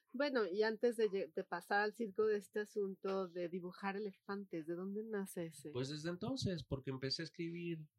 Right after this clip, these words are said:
Speaker 2: a esta mujer de Torreón acerca de un circo, cuando yo empecé a intuir que ya no pintaba bien, y como ella odiaba los circos, dije, "Este es el pretexto perfecto para tener un espacio literario y, y darle".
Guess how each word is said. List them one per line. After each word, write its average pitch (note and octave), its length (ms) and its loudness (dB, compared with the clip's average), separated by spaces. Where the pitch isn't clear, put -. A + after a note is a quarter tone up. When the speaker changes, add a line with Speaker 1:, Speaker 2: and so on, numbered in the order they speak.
Speaker 2:
a A#2 100 0
esta C3+ 240 -2
mujer C#3 420 0
de G#2 120 -2
Torreón C3 680 -2
acerca G#2+ 420 -6
de A2+ 80 -2
un A2+ 100 -6
circo, C3 460 -4
cuando E2+ 320 -4
yo F#2+ 120 -4
empecé G#2+ 400 -6
a G#2 120 -4
intuir G#2+ 480 -6
que F2+ 140 -8
ya F2+ 120 -4
no F#2+ 160 -6
pintaba G#2 480 -4
bien, A2 340 -6
y F#2 100 -10
como F2+ 260 -8
ella G#2+ 140 -4
odiaba G#2+ 240 -2
los G#2 140 -4
circos, A#2 260 -8
dije, G2 160 -10
"Este - 160 -12
es - 80 -8
el F2 100 -6
pretexto - 460 -12
perfecto - 600 -16
para - 360 -14
tener E2+ 380 -10
un F2 440 -10
espacio E2+ 520 -10
literario D2 680 -14
y, D2 140 -18
y - 100 -20
darle". C#3 260 -18